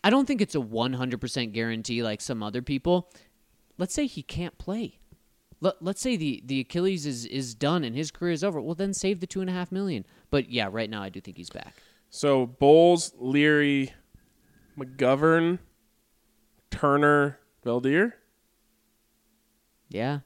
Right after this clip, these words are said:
Speaker 2: Yeesh. <laughs> If you give me Bowles, Leary, McGovern, Turner, Trent Brown,
Speaker 1: Mm.
Speaker 2: now I'm feeling pretty good.
Speaker 1: Mm.
Speaker 2: Interesting.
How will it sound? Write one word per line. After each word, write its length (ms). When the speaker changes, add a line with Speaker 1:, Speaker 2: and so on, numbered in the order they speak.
Speaker 2:
Yeesh. 400
<laughs> 160
If 140
you 80
give 160
me 100
Bowles, 480
Leary, 320
McGovern, 760
Turner, 600
Trent 220
Brown, 500
Speaker 1:
Mm. 960
Speaker 2:
now 220
I'm 100
feeling 260
pretty 160
good. 260
Speaker 1:
Mm. 800
Speaker 2:
Interesting. 440